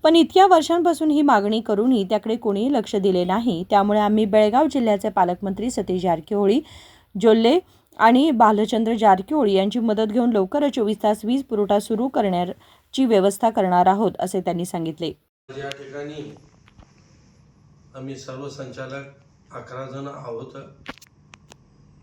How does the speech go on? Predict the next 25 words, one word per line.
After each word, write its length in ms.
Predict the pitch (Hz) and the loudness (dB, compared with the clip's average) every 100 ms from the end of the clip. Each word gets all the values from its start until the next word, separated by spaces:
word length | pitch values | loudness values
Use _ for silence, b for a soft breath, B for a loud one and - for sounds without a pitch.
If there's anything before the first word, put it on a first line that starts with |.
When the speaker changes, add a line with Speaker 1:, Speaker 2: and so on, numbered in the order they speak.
| _ _ _ _ _ _ _ _ _ _ _ _ - | _ _ _ _ _ _ _ _ _ _ _ _ -14
Speaker 2:
या 440 | 139 143 151 156 160 - _ _ _ _ - | -10 -8 -8 -10 -12 -20 _ _ _ _ -16
संदर्भात 400 | 135 156 160 160 - | -12 -10 -10 -12 -10
का 80 | 151 | -10
आम्ही 220 | 156 151 | -8 -8
एकत्र 280 | 147 147 147 | -10 -14 -14
आलो, 180 | 143 | -14
याचं 240 | 135 123 143 | -14 -14 -16
कारण 300 | 139 123 135 | -16 -16 -16
फार 300 | 131 135 135 | -14 -14 -14
मोठं 320 | 127 120 127 | -14 -16 -16
आहे. 400 | 127 131 185 _ _ _ _ _ _ _ _ _ _ _ _ _ _ _ _ _ _ _ 123 | -16 -16 -20 _ _ _ _ _ _ _ _ _ _ _ _ _ _ _ _ _ _ _ -18
गेली 200 | 127 151 | -12 -10
अनेक 320 | 143 151 156 | -8 -8 -10
वर्षे, 680 | 151 - 156 156 156 156 - _ _ _ _ | -10 -10 -8 -8 -8 -12 -20 _ _ _ _
म्हणजे 240 | 135 123 127 131 | -18 -16 -18 -14
तीस 180 | 165 156 | -14 -12
वर्ष 200 | 160 - | -14 -12
झाले, 420 | 151 147 147 143 | -12 -12 -10 -10
या 420 | 139 147 147 - _ _ - - | -10 -12 -14 -16 _ _ -20 -20
संस्थेमध्ये 680 | - 131 131 165 165 156 | -18 -16 -14 -12 -10 -10
आम्ही 200 | 151 151 | -12 -14
संचालक 600 | 143 131 120 143 143 143 | -16 -18 -16 -14 -14 -16
म्हणून 180 | 147 143 | -16 -18
काम 220 | 139 139 | -16 -18
केले, 260 | 131 131 | -18 -20